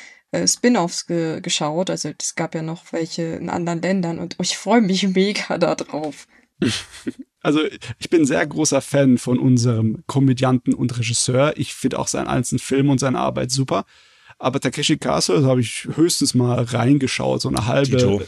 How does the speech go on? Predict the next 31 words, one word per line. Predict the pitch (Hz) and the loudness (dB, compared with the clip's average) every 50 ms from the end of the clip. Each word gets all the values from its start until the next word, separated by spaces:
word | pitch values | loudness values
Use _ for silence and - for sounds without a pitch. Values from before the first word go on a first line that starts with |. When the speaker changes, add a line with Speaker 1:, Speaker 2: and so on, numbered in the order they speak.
| - _ _ | -10 _ _
Speaker 2:
Episode | - 120 104 127 120 120 135 143 143 135 | -4 0 2 2 4 4 4 4 4 2
geguckt | 127 - - 170 170 - - - | 0 0 0 -2 -2 -2 -2 -2
und | 143 123 131 | 0 2 4
dann | 127 123 123 123 123 139 | 4 4 4 4 4 2
war's | 135 131 - | 0 0 -2
auch | 135 117 120 | -4 -4 -4
wieder | 127 131 127 | -4 -2 0
gut, | 120 143 196 220 - - 127 | 2 2 2 2 0 -2 0
ne? | 131 135 156 175 170 | 2 2 2 2 2
Speaker 3:
Ja. | - 208 208 - - _ _ - | 0 -2 -2 -2 -6 _ _ 0
Speaker 2:
Deswegen | 123 131 160 165 147 123 | 4 6 6 6 6 4
weiß | - - 208 - | 4 2 0 0
ich | 240 - | 0 2
nicht, | - 208 - - | 2 0 0 0
was | - 170 - - | -2 -2 -2 -2
ich | 165 - | -2 -2
darüber | 175 156 147 139 117 113 | 0 2 2 2 2 2
halten | 120 - - - 190 | 0 0 0 2 0
soll, | 175 - 214 233 320 294 208 147 - | 0 2 2 2 2 2 2 0 -2
davon | - 151 - - 131 131 | -2 0 0 0 0 0
halten | - - - 185 | 0 -2 -2 -4
soll. | 185 196 - 285 285 269 - _ - | -2 -2 -2 -2 -4 -4 -8 _ -4
Keine | - 180 185 170 | -2 -2 0 0
Ahnung. | 160 165 - 160 170 - - - - - - - - _ _ _ - | 0 0 0 0 -2 -4 -10 -18 -20 -20 -20 -20 -20 _ _ _ -2
Speaker 3:
Wer's | 123 131 135 - - 110 | 0 2 2 2 0 0
mag, | 104 107 123 139 139 - | 0 0 0 -2 -2 -2
ne? | 117 131 | -4 -4
Ich | 139 - - | -4 -2 0
mein, | 127 127 127 | 0 2 2
warum | 131 127 135 135 | 2 2 4 2
nicht? | 139 139 - - - | 2 2 2 0 -2